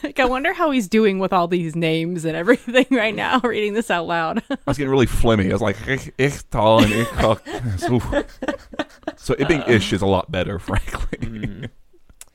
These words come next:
Speaker 1: Oh, man.
Speaker 3: Yeah. But so they have, I mean,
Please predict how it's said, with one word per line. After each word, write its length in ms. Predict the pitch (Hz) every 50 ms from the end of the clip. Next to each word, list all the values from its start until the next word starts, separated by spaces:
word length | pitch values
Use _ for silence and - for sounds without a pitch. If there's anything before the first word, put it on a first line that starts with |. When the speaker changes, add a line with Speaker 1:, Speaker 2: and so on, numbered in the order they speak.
| - - -
Speaker 1:
Oh, 300 | 277 247 240 214 190 190 -
man. 220 | 185 185 180 208
Speaker 3:
Yeah. 380 | 196 104 185 170 165 - - 139 - _ _ _ _ _ _ _ _ _
But 200 | 120 113 - 110
so 120 | - 127 110
they 120 | 123 143
have, 260 | 160 175 160 147 127 -
I 80 | - 123
mean, 300 | 131 127 120 113 117 127